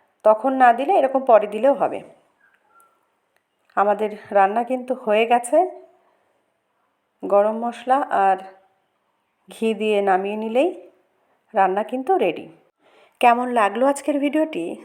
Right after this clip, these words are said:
জানাতে ভুলবেন না। ভিডিওটি ভালো লাগলে লাইক, কমেন্ট ও বন্ধুদের সাথে অবশ্যই শেয়ার করবেন। আর এরকম নিত্য নতুন ভিডিও দেখার জন্য অবশ্যই আমাকে ফলো করবেন। Thank you so much for watching।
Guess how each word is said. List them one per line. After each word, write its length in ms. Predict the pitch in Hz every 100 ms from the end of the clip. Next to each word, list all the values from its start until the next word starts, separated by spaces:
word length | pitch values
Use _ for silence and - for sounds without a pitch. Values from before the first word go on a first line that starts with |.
| 220
জানাতে 360 | 233 214 214
ভুলবেন 360 | 185 196 180 175
না। 200 | 160 - -
ভিডিওটি 380 | - 196 196 196
ভালো 280 | 202 214 247
লাগলে 560 | 311 302 175 180 - - _ _ _ -
লাইক, 400 | 196 180 220 240 - -
কমেন্ট 480 | 196 185 214 320 - -
ও 60 |
বন্ধুদের 440 | 180 190 190 233 277 -
সাথে 360 | 349 - 170 -
অবশ্যই 460 | 180 208 - 349
শেয়ার 220 | 339 208
করবেন। 420 | - 170 156 143 - - - - - _
আর 180 | - 175
এরকম 360 | 180 180 180 185 185
নিত্য 220 | 180 185
নতুন 340 | 175 175 180
ভিডিও 280 | 185 185 196
দেখার 300 | 190 190 294
জন্য 240 | 330 320 175 254 - - -
অবশ্যই 500 | 185 190 247 - 285
আমাকে 440 | 180 165 - 370 403 -
ফলো 300 | - 240 214
করবেন। 440 | 180 180 180 170 175 - _ _ _ _ _
Thank 240 | 226 196 196 196
you 100 | 196 -
so 80 | 247 302 359
much 180 | 381 370
for 120 | - 175 180
watching। 400 | 165 165 156 139